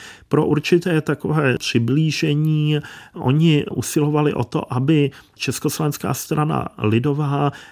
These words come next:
získala větší vliv ve společnosti a aby ta kontrola komunistické strany Československa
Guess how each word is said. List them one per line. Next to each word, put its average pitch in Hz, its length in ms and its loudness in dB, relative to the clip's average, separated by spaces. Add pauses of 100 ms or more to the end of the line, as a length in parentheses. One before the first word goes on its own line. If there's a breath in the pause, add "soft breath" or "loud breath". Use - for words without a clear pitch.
(180)
získala 143 440 0
větší 131 480 2
vliv 110 340 2
ve 107 220 0
společnosti - 1000 -6
a 117 80 -6
aby 151 380 0 (360 loud breath)
ta 127 100 0
kontrola 147 920 0
komunistické 147 920 -2
strany 135 500 -6
Československa - 840 -8